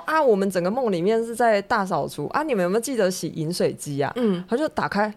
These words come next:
Speaker 1: 饮水机，整个都是白水垢，
Speaker 2: <laughs> 没有洗。
Speaker 1: 就是南部那一种嘛，又没有，
Speaker 2: 嗯，我知道。
Speaker 1: 又没有过滤器，对，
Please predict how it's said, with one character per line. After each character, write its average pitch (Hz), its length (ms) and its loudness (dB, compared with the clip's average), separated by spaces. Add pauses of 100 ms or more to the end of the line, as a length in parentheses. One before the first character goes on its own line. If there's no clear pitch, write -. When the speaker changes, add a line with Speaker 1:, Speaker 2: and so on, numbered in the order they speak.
Speaker 1:
饮 208 160 2
水 220 120 2
机， 214 220 -2
整 185 320 0
个 175 80 2
都 220 160 0
是 285 80 -2
白 147 260 0
水 - 320 -2
垢， - 240 0 (100)
Speaker 2:
<laughs> 240 120 0
没 208 160 4
有 226 180 8
洗。 - 60 6
Speaker 1:
就 175 80 4
是 208 140 2
南 180 100 10
部 208 80 2
那 208 160 2
一 208 60 4
种 190 240 0
嘛， 147 100 -2
又 220 100 2
没 226 120 4
有， 196 100 6
Speaker 2:
嗯， 165 60 4
我 190 40 2
知 202 140 -4
道。 208 80 4
Speaker 1:
又 190 60 2
没 196 80 2
有 170 40 0
过 180 220 0
滤 175 160 0
器， 160 240 -4
对， 151 240 0